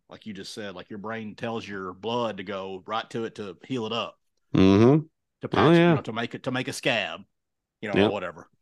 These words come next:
Speaker 2: But
Speaker 1: But
Speaker 2: then, but, but then, I mean, and, and then on the other, on the other side of the spectrum, you know, just specifically, I'm talking about kidney stones. Uh,
Speaker 1: <laughs>
Speaker 2: you know, you got all of these systems and everything working in conjunction with each other to, to keep you alive.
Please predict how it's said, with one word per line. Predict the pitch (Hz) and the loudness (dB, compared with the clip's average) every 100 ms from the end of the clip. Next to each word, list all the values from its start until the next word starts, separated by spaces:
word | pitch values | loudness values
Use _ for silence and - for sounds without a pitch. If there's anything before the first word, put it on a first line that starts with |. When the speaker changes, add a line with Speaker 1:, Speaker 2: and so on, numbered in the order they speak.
| _ _ _ _ | _ _ _ _
Speaker 2:
But | - | 2
Speaker 1:
But | 185 | 6
Speaker 2:
then, | 269 277 190 | 8 6 6
but, | 190 190 | 2 0
but | 170 214 | 2 4
then, | 285 277 | 8 8
I | 202 | 8
mean, | 185 | 8
and, | 170 165 | 6 6
and | 175 175 | 6 8
then | 202 185 | 6 6
on | 156 | 6
the | 139 | 6
other, | 135 165 147 123 | 6 6 4 4
on | 127 | 2
the | 123 | 2
other | 139 147 | 2 2
side | 127 110 | 0 0
of | |
the | 104 | -2
spectrum, | - 110 104 117 113 | -2 -2 0 0 2
you | 113 | 2
know, | 113 110 | 2 0
just | 101 120 - - 143 | 0 0 0 -4 -6
specifically, | - 120 135 120 113 104 | -2 2 4 4 4 4
I'm | 107 | 4
talking | 113 101 | 2 2
about | 98 95 | 2 2
kidney | 120 107 98 | 2 2 2
stones. | - 90 87 90 - - - - - | 0 0 0 -4 -8 -18 -20 -14 2
Uh, | 113 117 110 104 95 82 - _ - | 6 6 6 6 6 4 0 _ -20
Speaker 1:
<laughs> | - _ - | -20 _ 2
Speaker 2:
you | 139 | 4
know, | 147 135 123 | 6 4 4
you | 147 156 | 4 4
got | 185 180 | 6 4
all | 175 208 208 | 4 2 2
of | 151 | 2
these | 147 123 | 0 2
systems | - 170 - 131 113 | 0 0 0 0 0
and | 117 | 0
everything | 117 117 110 | 2 2 2
working | 110 131 135 143 | 2 0 0 0
in | 131 113 | 2 0
conjunction | - 107 101 113 107 101 | 0 -2 0 -2 -2 -2
with | 101 98 | 0 0
each | 98 98 | -2 0
other | 101 98 98 | 2 2 0
to, | 87 - - | -2 -8 -4
to | 110 | -4
keep | - 135 123 | 4 4 6
you | 120 110 | 6 8
alive. | 98 92 95 87 85 87 | 8 6 6 6 4 0